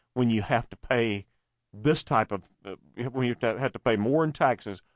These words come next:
on this type of tax return than you were before your spouse died.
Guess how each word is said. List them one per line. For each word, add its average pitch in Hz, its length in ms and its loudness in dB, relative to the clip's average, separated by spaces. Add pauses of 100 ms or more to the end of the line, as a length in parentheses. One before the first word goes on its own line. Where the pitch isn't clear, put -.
(120)
on 95 200 4
this 143 260 2
type 131 320 0
of 110 180 0 (480)
tax 143 260 4
return 92 500 -2 (320)
than 127 140 6
you 123 120 4
were 110 220 4
before 107 640 0
your 107 100 -6
spouse 107 440 0
died. 120 380 0